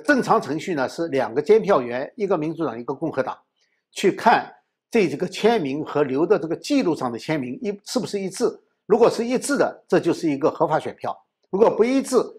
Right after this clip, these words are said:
甚至对不上名字的，那就是非法选票，就不能记进去。他说，内华达州六十万张邮寄选票，没有一张签名是被核对过的。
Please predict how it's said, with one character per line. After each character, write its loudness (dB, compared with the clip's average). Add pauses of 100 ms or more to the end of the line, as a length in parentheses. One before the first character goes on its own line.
(140)
甚 2
至 0
对 2
不 -2
上 4
名 -4
字 -6
的， -2
那 -2
就 -2
是 -6
非 0
法 0
选 -12
票， -12 (480)
就 0
不 0
能 2
记 -2
进 -10
去。 -20 (1160)
他 4
说， 2 (220)
内 6
华 6
达 4
州 -4 (200)
六 4
十 -4
万 2
张 -2
邮 -2
寄 -8
选 -14
票， -6
没 4
有 2
一 -6
张 4 (380)
签 4
名 -4
是 -8
被 0
核 -6
对 2
过 -10
的。 -20